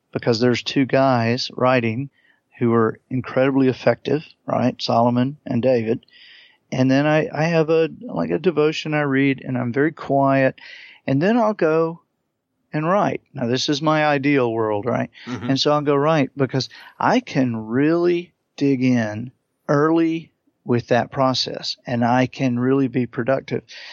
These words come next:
Speaker 1: But if I get up and I check a couple emails or look at the news, or,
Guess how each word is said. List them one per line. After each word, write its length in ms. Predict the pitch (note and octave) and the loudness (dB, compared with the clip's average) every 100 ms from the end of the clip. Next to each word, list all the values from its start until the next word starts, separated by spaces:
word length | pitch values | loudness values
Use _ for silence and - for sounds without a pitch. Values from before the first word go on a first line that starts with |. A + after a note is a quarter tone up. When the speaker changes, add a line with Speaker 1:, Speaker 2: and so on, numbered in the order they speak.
| - _ | -20 _
Speaker 1:
But 100 | B2+ | 0
if 160 | B2+ F#3 | 2 2
I 140 | D4 | 0
get 200 | C4+ G3+ | 0 2
up 320 | G3 E3 D3+ | 2 2 0
and 160 | C3 B2 | -2 0
I 320 | C3+ C#3+ C#3 | 2 2 0
check 340 | B2+ - D#3 | -2 -4 -4
a 60 | D3 | -4
couple 260 | C3 C#3+ C#3+ | -2 -2 0
emails 720 | C3+ C3+ C3 C3 C3 C3 C3+ | 0 2 2 2 2 0 0
or 80 | |
look 160 | C#3 D3 | -2 -2
at 100 | - | -4
the 80 | D#3 | -2
news, 680 | C#3+ C#3 C3+ C3+ C3+ C3 B2+ | 0 2 2 2 0 0 -2
or, 260 | C#3 C3+ | 0 0